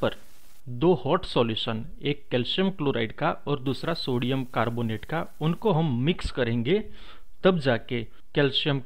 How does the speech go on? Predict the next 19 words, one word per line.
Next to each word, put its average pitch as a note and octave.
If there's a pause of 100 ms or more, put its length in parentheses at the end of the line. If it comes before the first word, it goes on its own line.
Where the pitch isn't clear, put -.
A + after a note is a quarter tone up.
carbonate C#3+
will C3 (100)
be E3+ (160)
formed A#2 (560)
with B2+
the C3+
liberation B2+
of B2 (140)
two A3+
molecules B2+ (120)
of F3
sodium B2 (180)
chloride. A2+ (840)
So -
this B2+
is F3+
the F#3+
preparation F#3
of C3